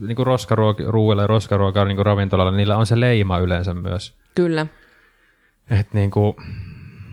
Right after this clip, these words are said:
Speaker 1: joillekin ihmisille se voi olla semmoinen, että jos olet vaikka matkustamassa, että mietitään, että no minne me mennään syömään. Sit joku, joku heittää jonkun pizzerian nimen tai jonkun tämmöisen. Sit joku toinen on silleen, että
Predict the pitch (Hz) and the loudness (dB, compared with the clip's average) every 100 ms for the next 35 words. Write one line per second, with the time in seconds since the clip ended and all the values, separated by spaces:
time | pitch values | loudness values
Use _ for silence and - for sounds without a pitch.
0 | - - 120 110 104 110 107 101 95 - | -20 -8 -2 0 0 0 0 2 0 0
1 | 104 104 101 104 104 104 107 104 101 107 | 0 2 0 0 2 2 2 0 2 2
2 | 107 - - 98 92 - 95 - 98 95 | 2 0 -2 -2 -2 -2 -4 0 0 0
3 | 92 95 127 151 123 107 101 95 101 92 | -2 -2 0 2 2 2 2 2 2 0
4 | 87 87 - - 107 98 104 107 98 92 | -2 -6 -8 -10 -6 -2 2 2 2 2
5 | 92 92 90 92 - - 85 85 87 87 | 0 0 0 -2 -2 -4 -4 -4 -6 -4
6 | 85 85 87 92 95 87 95 104 - 104 | -4 -4 -6 -6 -8 -8 -4 -4 -2 -2
7 | 104 98 - 98 92 92 98 101 101 - | 0 0 2 4 4 2 0 -4 -4 -4